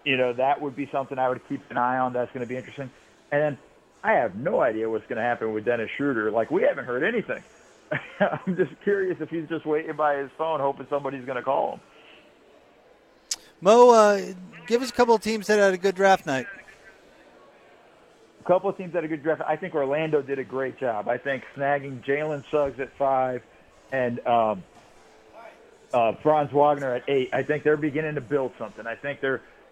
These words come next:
Speaker 1: they're, they, they started the reset over the, the trade deadline. I think they're beginning to put together guys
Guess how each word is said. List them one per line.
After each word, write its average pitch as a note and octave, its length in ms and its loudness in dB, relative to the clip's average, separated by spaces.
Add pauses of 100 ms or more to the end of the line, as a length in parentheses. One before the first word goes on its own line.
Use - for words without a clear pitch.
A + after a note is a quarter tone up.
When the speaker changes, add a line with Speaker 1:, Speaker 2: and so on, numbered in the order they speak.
Speaker 1:
they're, C#3 240 0
they, D3+ 260 -2
they C#3 260 -6
started D#3 340 -2
the D3+ 100 -4
reset D3 420 -4
over C#3+ 280 -2
the, C3 440 -4
the B2+ 100 -8
trade D#3 300 -2
deadline. D3 400 -4
I B2+ 80 -6
think B2+ 240 -10
they're C#3 140 -2
beginning C#3 360 -6
to A#2+ 40 -8
put D3 300 -6
together C3+ 380 -4
guys B2 420 -2